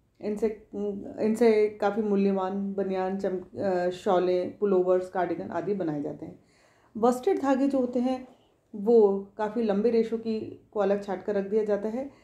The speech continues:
रेशों की गुनाई के पश्चात कंघी की जाती है, जिनसे रेशे पूर्णतः समानांतर हो जाते हैं, एक ज-, सीधे हो जाते हैं।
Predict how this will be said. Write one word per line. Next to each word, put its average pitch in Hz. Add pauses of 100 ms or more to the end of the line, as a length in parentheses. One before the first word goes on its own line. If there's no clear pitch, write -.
(180)
रेशों 226
की 269
गुनाई 208
के 185
पश्चात 196
कंघी 202
की 208
जाती 202
है, 226
जिनसे 202
रेशे 196 (160)
पूर्णतः 208 (140)
समानांतर 180
हो 208
जाते 202
हैं, 240
एक 196
ज-, 196
सीधे 196
हो 226
जाते 202
हैं। 247